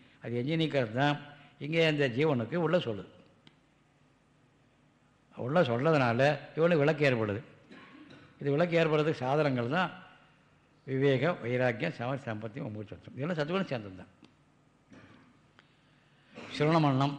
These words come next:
செய்கிறதெல்லாம் சத்துவகுணம் தான். இப்படி, ஆ, மாயின்னு சாமர்த்தியம் இருக்கு. அது அங்கே ஈஸ்வரனை, ஆ,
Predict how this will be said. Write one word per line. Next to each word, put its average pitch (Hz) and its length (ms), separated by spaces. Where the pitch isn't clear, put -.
செய்கிறதெல்லாம் 135 400
சத்துவகுணம் 104 440
தான். - 120
இப்படி, 143 240
ஆ, 160 40
மாயின்னு 131 360
சாமர்த்தியம் 117 440
இருக்கு. 98 260
அது 120 220
அங்கே 123 220
ஈஸ்வரனை, 117 480
ஆ, 143 120